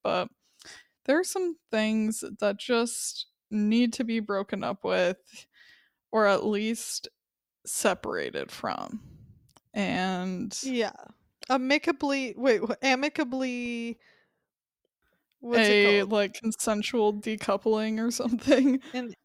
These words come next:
Speaker 2: an amicable separation.
Speaker 1: Yeah.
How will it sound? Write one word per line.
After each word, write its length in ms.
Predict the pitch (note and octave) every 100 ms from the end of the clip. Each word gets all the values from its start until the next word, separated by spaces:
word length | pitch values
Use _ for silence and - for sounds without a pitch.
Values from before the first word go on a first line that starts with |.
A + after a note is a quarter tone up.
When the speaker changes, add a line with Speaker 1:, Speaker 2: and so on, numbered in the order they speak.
| _
Speaker 2:
an 160 | B3 A#3+
amicable 720 | A3 A#3+ B3 A#3+ B3 A3+ A3
separation. 800 | - A3 G#3 G3+ A2 - - A3+ _ _ _ _ _ _ _ _ _ _ _ _ _ _ _ _ _ _ _ _ _ _ _ -
Speaker 1:
Yeah. 260 | G3+ -